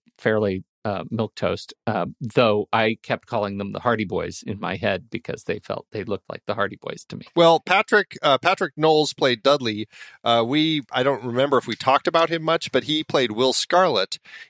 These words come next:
Speaker 2: in The Adventures of Robin Hood. So certainly something that we did cover on the show.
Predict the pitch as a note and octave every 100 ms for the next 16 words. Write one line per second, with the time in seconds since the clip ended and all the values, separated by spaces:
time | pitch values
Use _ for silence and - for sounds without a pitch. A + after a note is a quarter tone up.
0 | _ B2 A#2+ A2 G#2+ G2 G#2+ A2 A2+ G2
1 | F2 G#2+ A#2+ F2+ D#2 D2+ D2+ - _ _
2 | - - F#2+ F2+ F#2 - - A2+ G2 -
3 | F#2+ G2+ F#2 F2+ F#2 G2+ - A2 F2 F2+
4 | E2 - D2+ D2 E2